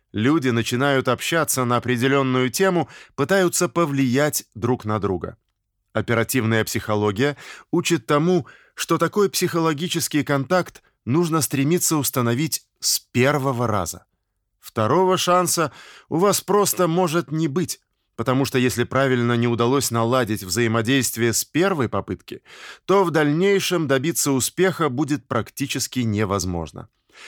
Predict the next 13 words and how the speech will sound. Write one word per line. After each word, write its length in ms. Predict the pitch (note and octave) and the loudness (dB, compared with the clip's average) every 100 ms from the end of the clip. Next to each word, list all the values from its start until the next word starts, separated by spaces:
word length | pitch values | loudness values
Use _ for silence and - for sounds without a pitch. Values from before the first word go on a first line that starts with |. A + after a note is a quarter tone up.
| - _ | -20 _
Поэтому 460 | A2+ E3+ F#3+ F#3+ F#3 | 0 0 2 0 0
у 120 | E3+ | 2
оперативника 840 | F3 D#3+ D3+ B2 A2+ G2+ A2 D#3 D3 - - | 0 0 -2 -2 -2 -2 -4 -6 -8 -20 -12
в 140 | - E3+ | -2 0
этом 200 | F#3+ E3 | 2 0
аспекте 440 | D#3+ G3 G3 - | 0 0 0 0
фактически 680 | E3 D3+ - G3 F3+ - E3 | 0 -2 -2 -4 -4 -4 -2
не 200 | D#3 D#3 | 0 0
может 420 | D#3 F3+ C3+ C#3 | 2 0 2 -2
быть 300 | A#2 E3+ E3 | 0 -2 -2
права 320 | - E3 C#3+ | -2 0 0
на 140 | C#3+ C#3+ | 0 -2
ошибки. 500 | A#2 A2+ - - | -2 -6 -6 -14